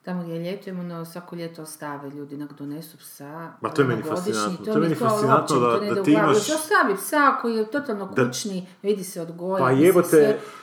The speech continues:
Speaker 1: Na sred pustopoljine nema
Speaker 2: Da.
Speaker 1: živog psa.
Speaker 2: Pa, ali,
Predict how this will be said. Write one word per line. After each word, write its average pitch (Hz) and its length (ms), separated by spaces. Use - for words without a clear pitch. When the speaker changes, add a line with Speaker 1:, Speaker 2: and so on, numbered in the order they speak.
Speaker 1:
Na 208 160
sred 311 360
pustopoljine 220 840
nema 196 200
Speaker 2:
Da. 131 240
Speaker 1:
živog 202 340
psa. - 200
Speaker 2:
Pa, - 220
ali, 160 300